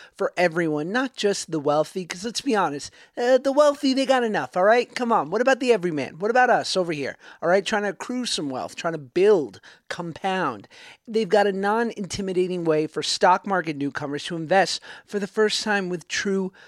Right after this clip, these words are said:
confidence. And, and here's the value of the Robinhood app. There's no commission, no costs. Other brokerages, they charge up to ten dollars for every trade, but Robinhood doesn't charge commission fees. Trade stocks, keep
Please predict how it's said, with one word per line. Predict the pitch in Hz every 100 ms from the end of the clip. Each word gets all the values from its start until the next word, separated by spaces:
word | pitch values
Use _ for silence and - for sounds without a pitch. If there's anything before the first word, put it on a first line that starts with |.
| _ -
confidence. | - 165 151 156 135 113
And, | 175 -
and | 208
here's | 202 269 262
the | 202
value | 151 160 156 156 143 139 131 120
of | - 147
the | 156
Robinhood | 147 135 131 123 143
app. | 113 - _ _ _ -
There's | 220 196
no | 233 247
commission, | 254 240 262 - 180 127
no | 185
costs. | 220 - 247 190 - - - -
Other | 214 220
brokerages, | 208 247 240 247 233 247 -
they | 349
charge | - 254 190 151
up | 139
to | 160 139 -
ten | 180 160
dollars | 139 131 147 170 -
for | 175
every | 165 160
trade, | 156 - 175 190 - - -
but | 196 170
Robinhood | 190 220 220 180 170 147
doesn't | - 175 - 185
charge | - 175 165 -
commission | - 165 190 - 185
fees. | - 151 127 -
Trade | - 202 202
stocks, | - - 165 160 - - - _
keep | - 185